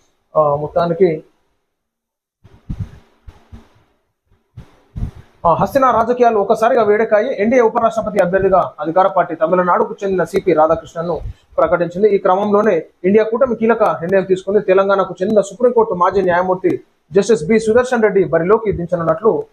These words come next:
ప్రకటించింది. దీంతో సెప్టెంబర్ తొమ్మిదిన భారత పదిహేడవ ఉపరాష్ట్రపతి ఎన్నిక జరగనుంది. ఆ, కానీ అనూహ్యంగా ఇండియా కూటమి అభ్యర్థిని రంగంలోకి దింపింది. అధికార విపక్ష పార్టీలు దక్షిణాది రాష్ట్రాల నుంచి తమ అభ్యర్థులను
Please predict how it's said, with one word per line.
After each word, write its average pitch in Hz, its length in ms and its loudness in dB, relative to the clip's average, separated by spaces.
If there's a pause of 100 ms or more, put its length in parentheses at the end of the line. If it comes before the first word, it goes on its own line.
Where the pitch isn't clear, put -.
(220)
ప్రకటించింది. 165 540 0
దీంతో 175 320 2
సెప్టెంబర్ 180 460 0
తొమ్మిదిన 170 380 0 (300)
భారత 214 320 0
పదిహేడవ 208 460 2
ఉపరాష్ట్రపతి 208 880 0 (260)
ఎన్నిక 190 240 2
జరగనుంది. 175 600 0 (320)
ఆ, 151 400 2
కానీ 190 240 0
అనూహ్యంగా 226 600 0
ఇండియా 220 220 2
కూటమి 226 320 -2
అభ్యర్థిని 190 440 2
రంగంలోకి 175 580 0
దింపింది. 151 500 -4 (280)
అధికార 165 300 4
విపక్ష 156 460 -4
పార్టీలు 180 500 0
దక్షిణాది 196 380 0
రాష్ట్రాల 214 380 0
నుంచి 214 320 0
తమ 170 200 -2
అభ్యర్థులను 165 600 -2